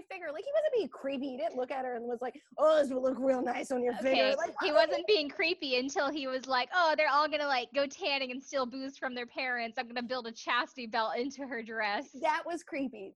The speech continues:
Speaker 1: That was creepy. One, valid.
Speaker 2: <laughs>
Speaker 1: Valid. The chastity belt, get out.
Speaker 2: I
Speaker 1: Get out.
Speaker 2: hated that comment so much, and I was, like,
Speaker 1: Oh, me too.
Speaker 2: rewatching it, like,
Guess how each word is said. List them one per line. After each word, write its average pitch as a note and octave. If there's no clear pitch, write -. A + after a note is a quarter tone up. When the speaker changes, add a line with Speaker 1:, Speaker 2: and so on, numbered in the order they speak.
Speaker 1:
That A#3
was A#3+
creepy. G3+
One, A#3
valid. G3+
Speaker 2:
<laughs> F#4
Speaker 1:
Valid. -
The A#3+
chastity C#4+
belt, D#4
get B3+
out. -
Speaker 2:
I B3+
Speaker 1:
Get B3+
out. B3
Speaker 2:
hated B3+
that C#4+
comment D#4
so A#3
much, G#3+
and A#3+
I A3+
was, A#3+
like, C4+
Speaker 1:
Oh, C4+
me D4+
too. A#3+
Speaker 2:
rewatching A#3
it, A#3
like, G#3+